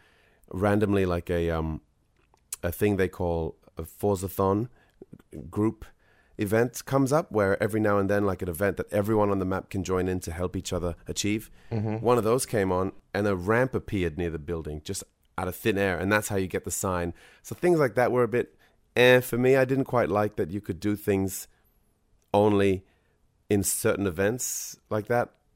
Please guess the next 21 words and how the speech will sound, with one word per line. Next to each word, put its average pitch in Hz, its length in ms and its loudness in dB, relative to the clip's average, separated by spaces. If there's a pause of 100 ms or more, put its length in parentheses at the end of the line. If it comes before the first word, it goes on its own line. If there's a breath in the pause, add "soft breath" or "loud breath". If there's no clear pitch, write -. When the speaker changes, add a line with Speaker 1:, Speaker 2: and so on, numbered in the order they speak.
Speaker 1:
if, 107 180 0
if, 98 240 -4 (160)
if 90 100 -6
it - 80 -6
looked 110 180 0
like 104 160 0
if 82 80 -8
it 95 60 0
was 90 140 -2
available 98 400 0
in 92 80 0
the 82 60 -4
real 101 180 0
world. 101 280 0 (520)
But 107 100 4
aside 175 300 0
from 139 120 2
these 120 220 2
finicky 104 320 0
things, 98 280 -2
like, 92 160 -4